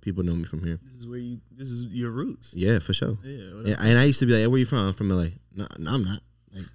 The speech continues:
Speaker 1: <laughs> I always say that. I always, that, that was my first reaction. Like, "Oh, I'm from L A."
Speaker 2: Right.
Speaker 1: "No, I'm not.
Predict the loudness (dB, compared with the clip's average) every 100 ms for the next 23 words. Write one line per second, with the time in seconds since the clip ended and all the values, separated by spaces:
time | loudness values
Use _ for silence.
0 | -20 _ _ _ _ -6 4 6 6 6
1 | 6 4 4 4 8 8 6 4 4 4
2 | 4 4 2 0 -2 0 2 2 2 -2
3 | -4 -4 -2 0 0 2 0 0 -2 -6
4 | _ -6 -6 0 4 6 6 2